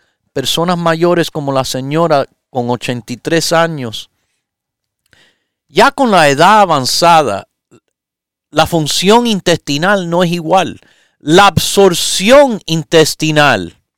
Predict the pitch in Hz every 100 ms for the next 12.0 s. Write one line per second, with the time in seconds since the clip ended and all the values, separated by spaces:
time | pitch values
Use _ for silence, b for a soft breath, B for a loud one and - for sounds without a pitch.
0 | _ _ _ _ _ _ 131 139 165 165
1 | 160 - - - 143 127 131 113 90 -
2 | _ _ _ _ _ _ _ - 180 -
3 | 185 262 302 320 294 226 165 - - 262
4 | 294 175 110 101 _ _ _ _ _ _
5 | _ 143 160 - 180 175 180 190 - 151
6 | 90 92 - _ _ _ _ _ _ _
7 | _ _ _ _ _ _ _ _ - 180
8 | 254 294 302 262 247 214 - 302 294 143
9 | - _ _ _ _ _ _ _ _ -
10 | 143 143 - 302 - 269 208 - 196 262
11 | 294 262 - 247 - - 226 269 247 247